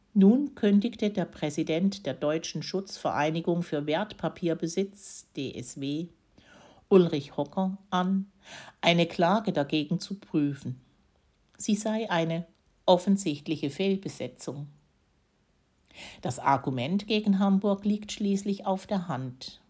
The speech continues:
Sie fährt Fahrrad. Ausschließlich. Und hat nicht mal ein eigenes Auto. Wie soll sie da der Aufsicht ausgerechnet über einen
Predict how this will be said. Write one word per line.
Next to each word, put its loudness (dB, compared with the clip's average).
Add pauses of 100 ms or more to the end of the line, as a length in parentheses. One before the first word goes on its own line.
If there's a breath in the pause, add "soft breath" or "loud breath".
(680)
Sie -6
fährt -4
Fahrrad. -2 (840)
Ausschließlich. 2 (680 loud breath)
Und 4
hat 4
nicht -4
mal -2
ein -8
eigenes -6
Auto. 2 (960 loud breath)
Wie 8
soll 6
sie 0
da 2
der 4
Aufsicht -2
ausgerechnet 2
über -2
einen 0